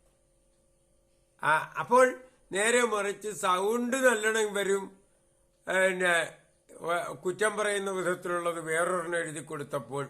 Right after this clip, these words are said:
ആ, ഇത് കൊള്ളാൻ തോന്നുന്നു, അർത്ഥം ശരിക്കും മനസ്സിലാക്കാൻ ശ്രമിക്കുന്നില്ല അവിടെ. അങ്ങനെയാണ് നമ്മൾക്ക് പലപ്പോഴും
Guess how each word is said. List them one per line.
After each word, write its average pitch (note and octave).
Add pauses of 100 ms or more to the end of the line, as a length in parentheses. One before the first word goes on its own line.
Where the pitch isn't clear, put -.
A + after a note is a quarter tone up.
ആ, C3+
ഇത് A2+
കൊള്ളാൻ C3+
തോന്നുന്നു, A#2
അർത്ഥം C3+
ശരിക്കും C#3+
മനസ്സിലാക്കാൻ B2+
ശ്രമിക്കുന്നില്ല A#2
അവിടെ. F#2 (760)
അങ്ങനെയാണ് E3+ (500)
നമ്മൾക്ക് F#3+ (400)
പലപ്പോഴും G#3